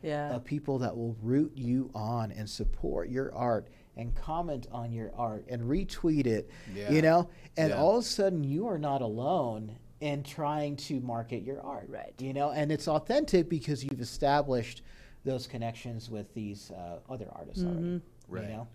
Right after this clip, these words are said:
Speaker 3: right. Which is interesting 'cause you mentioned, like, the, the V I P experience before, bringing in people who have followings and whether or not you could leverage those.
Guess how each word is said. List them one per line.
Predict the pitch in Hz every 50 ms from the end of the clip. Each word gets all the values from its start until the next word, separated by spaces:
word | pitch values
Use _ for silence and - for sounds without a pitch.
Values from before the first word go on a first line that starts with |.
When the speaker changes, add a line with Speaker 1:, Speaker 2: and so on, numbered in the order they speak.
| - -
Speaker 3:
right. | - 98 92 90 87 82 - - - - - - - -
Which | 151 160 160 -
is | 170 170 143 147
interesting | 180 170 175 175 - - 170 135
'cause | - - 139 120
you | 147 156
mentioned, | 156 165 165 - 170 165
like, | 147 135 127 107 -
the, | 120 117 110 110 107
the | 113 104
V | 95 113 110 101
I | 98 98
P | - - - 104 98 90
experience | - - - - - 101 90 85 85 85 -
before, | - - 87 - - 90 85
bringing | 85 101 104 101 101 101 101 98
in | 95 92 92 92 - - - - - - -
people | - - 127 - - 101 95 87
who | 98 104 85
have | - 90 85 -
followings | - - - 85 87 82 80 85 87 85 85 87 - -
and | 95 90 87
whether | 90 87 87 90 90
or |
not | 87 82 76 65
you | 78
could | - - 78
leverage | 73 80 78 - - 82 69 - - - -
those. | 69 65 67 - - - - -